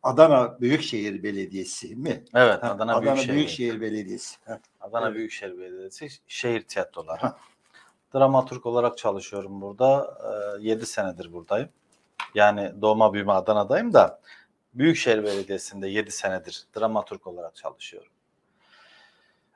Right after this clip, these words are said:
Speaker 2: Ee, böyle bir proje, e,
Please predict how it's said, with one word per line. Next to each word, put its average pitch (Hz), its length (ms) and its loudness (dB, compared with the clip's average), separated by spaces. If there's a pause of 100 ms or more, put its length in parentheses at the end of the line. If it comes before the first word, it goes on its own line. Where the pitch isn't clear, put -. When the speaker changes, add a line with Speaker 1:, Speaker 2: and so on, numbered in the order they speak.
(140)
Speaker 2:
Ee, 135 640 2 (400)
böyle 170 320 6
bir - 260 0 (1120)
proje, 165 380 6
e, 117 320 2